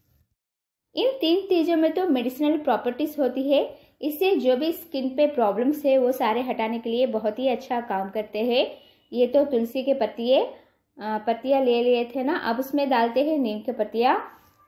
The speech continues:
फेस पे जो भी प्रॉब्लम आता है, मेन से दाग धब्बे,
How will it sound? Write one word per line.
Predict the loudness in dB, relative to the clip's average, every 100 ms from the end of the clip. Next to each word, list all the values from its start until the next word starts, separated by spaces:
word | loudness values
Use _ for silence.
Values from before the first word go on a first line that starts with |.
| _ _ _ _ _ _ _ _ _ _ _ _ 2
फेस | 2 2 -2
पे | -2
जो | 0 0
भी | 0
प्रॉब्लम | 0 0 2 0
आता | -2 -2
है, | -2 0 0 -2 -4 _ _ _ _ _
मेन | -12 -10 -6 -2 2 2 2
से | 0 0 -2 -8 _ -4
दाग | 0 0 0
धब्बे, | -2 -2 0